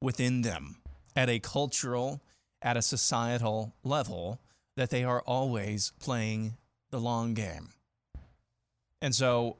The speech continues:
when I think of China, I, I think of the long game. And that, where does the long game end? Well, it ends at the end game. Listen, w-, Thanos in the,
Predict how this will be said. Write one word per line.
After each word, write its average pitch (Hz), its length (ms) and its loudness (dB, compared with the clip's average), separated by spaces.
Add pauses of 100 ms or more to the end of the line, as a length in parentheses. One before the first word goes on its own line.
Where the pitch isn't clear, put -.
when 185 180 0
I 131 120 0
think 139 240 -2
of 117 120 0
China, 123 560 0
I, 113 220 -4
I - 60 -2
think 127 240 -2
of 117 280 0
the 120 120 -2
long 117 340 0
game. 104 300 -4
And 107 100 -2
that, 120 260 -2 (360)
where 156 120 2
does 175 140 0
the 165 100 4
long 143 380 2
game 139 500 -2 (220)
end? 139 480 -2 (440)
Well, 110 180 -4
it 107 80 -4
ends 120 240 -2
at 117 100 -4
the 113 180 -4
end 113 340 -2 (100)
game. 95 460 -2 (1080)
Listen, 123 380 2 (640)
w-, 131 180 -2 (340)
Thanos 165 760 -2 (420)
in 127 160 2
the, 120 360 2